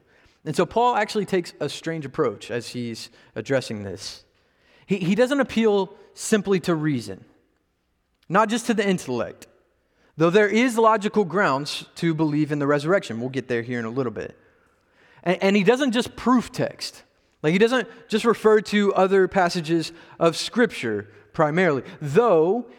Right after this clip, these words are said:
he does say that all this is according to the Scriptures and that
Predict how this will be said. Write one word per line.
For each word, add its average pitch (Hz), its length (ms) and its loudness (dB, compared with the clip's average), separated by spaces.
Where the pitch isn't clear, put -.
he 185 180 0
does 208 400 2
say 160 640 0
that 156 160 2
all 165 200 4
this 165 180 0
is 151 140 0
according 202 400 2
to 156 100 -6
the 131 100 -4
Scriptures 110 640 -8
and 147 220 -4
that 147 240 -4